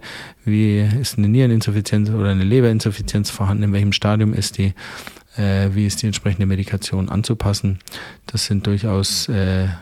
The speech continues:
oftmals nicht ganz triviale Entscheidungen. Äh, eigentlich sage ich auch unseren jungen, äh, Assistenten immer, ähm,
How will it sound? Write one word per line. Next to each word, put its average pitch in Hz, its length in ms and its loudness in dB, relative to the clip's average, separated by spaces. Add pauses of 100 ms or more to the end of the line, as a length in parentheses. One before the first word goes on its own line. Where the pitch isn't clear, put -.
(120)
oftmals 95 500 -2
nicht 104 300 -2
ganz 101 240 0
triviale 95 480 0
Entscheidungen. 101 760 0 (800)
Äh, 95 340 2 (200)
eigentlich 98 560 0
sage 98 220 -2
ich 98 100 -4
auch 104 160 -4
unseren 101 320 0
jungen, 110 440 4
äh, - 20 4
Assistenten 101 1000 0
immer, 104 280 2 (640)
ähm, 101 400 4